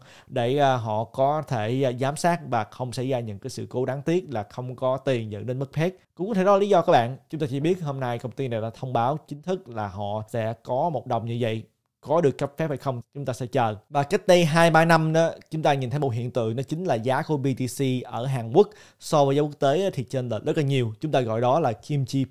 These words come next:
Premium. Bây giờ đã có Hồng Kông đó, giả sử như sau này giá B T C chênh lệch nhiều ở Hồng Kông so với giá quốc tế thì chúng ta sẽ gọi là gì các bạn? <laughs> Dim Sum Premium. Và các bạn này bên dưới nói là Dim Sum, có nghĩa là Đông Sim, có nghĩa là <laughs> Đông Xuân. <laughs>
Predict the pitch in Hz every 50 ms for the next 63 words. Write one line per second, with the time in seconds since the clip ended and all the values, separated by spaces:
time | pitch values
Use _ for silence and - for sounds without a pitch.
0 | - - 147 143 139 139 131 127 120 113 107 - _ _ _ _ _ _ - 156
1 | 151 143 135 123 120 120 123 - 147 143 135 123 117 151 143 139 131 135 143 147
2 | 143 127 131 120 120 127 - 143 143 143 139 135 120 - 139 127 127 120 117 107
3 | 120 127 143 127 139 131 127 120 - 131 123 - - 139 127 127 123 117 107 104
4 | - 135 127 120 113 117 117 113 110 110 131 127 123 123 - - 123 117 120 127
5 | 131 131 143 143 139 - 143 131 135 165 175 - - 139 123 101 123 - 123 -
6 | 127 123 110 107 107 107 107 110 104 98 147 139 120 107 107 110 - - - -
7 | - - - - 139 151 147 143 156 147 135 - - 135 127 120 - 147 135 127
8 | - 120 117 123 101 - _ - 127 117 110 - 151 139 117 113 123 120 117 123
9 | 123 135 147 165 160 151 156 139 120 104 101 135 135 123 127 - 143 135 127 127
10 | 123 110 - _ _ _ _ - 160 151 131 127 135 131 120 113 113 120 135 131
11 | 131 - - 143 139 131 123 123 - 143 143 131 117 120 131 135 - 135 113 101
12 | 123 127 135 113 110 - - - 135 151 120